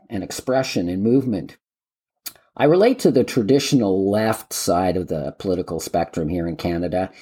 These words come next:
and have all of my life. <laughs> Though my primary male parental guide, my maternal grandfather, was a conservative. Um, however, political differences never <laughs> got in the way of our relationship. And as I look back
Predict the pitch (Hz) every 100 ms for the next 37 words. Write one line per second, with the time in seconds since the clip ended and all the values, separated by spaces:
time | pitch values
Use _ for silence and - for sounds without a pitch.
0 | - - 87 113 101 101 98 92 95 87
1 | 90 101 80 73 - _ _ - _ -
2 | - 123 113 98 95 - 127 143 123 107
3 | 98 90 90 101 - - 98 135 104 85
4 | 82 87 101 95 85 82 80 78 120 113
5 | 85 92 104 143 - 87 92 101 95 110
6 | 151 226 214 196 208 240 247 92 76 -
7 | - _ _ - - _ - 98 104 101
8 | 104 107 107 110 _ - 269 254 214 226
9 | 220 202 233 240 240 214 202 - 160 160
10 | 147 131 180 165 165 131 147 131 120 127
11 | 120 113 117 113 117 123 - 90 - 73
12 | - _ _ _ _ _ - 117 165 160
13 | 170 175 175 208 196 147 180 -